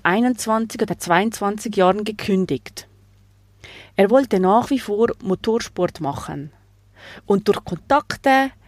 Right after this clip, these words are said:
in seiner Verwandtschaft, aber auch in seinem Umfeld, hat er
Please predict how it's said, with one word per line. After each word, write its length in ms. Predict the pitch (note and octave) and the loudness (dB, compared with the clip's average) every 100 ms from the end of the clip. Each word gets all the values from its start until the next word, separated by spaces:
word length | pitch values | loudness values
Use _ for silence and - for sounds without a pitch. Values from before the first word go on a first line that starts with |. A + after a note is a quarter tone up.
| - | -6
in 100 | F3+ | -2
seiner 260 | F3 F3 E3 | 2 0 0
Verwandtschaft, 880 | D#3 F#3 G#3 G#3+ - G3+ G3+ - - | -2 0 0 -2 0 2 0 -4 -4
aber 240 | E3+ E3 | 0 2
auch 120 | E3 | 2
in 80 | E3+ | 0
seinem 260 | D#3 D#3 D#3+ | -2 -2 -2
Umfeld, 580 | A3 F4 G3 A#3 D4+ - - _ - | -4 -2 2 2 0 -10 -20 _ 0
hat 260 | A3+ - - | 2 2 2
er 240 | G#3+ B3 | 4 4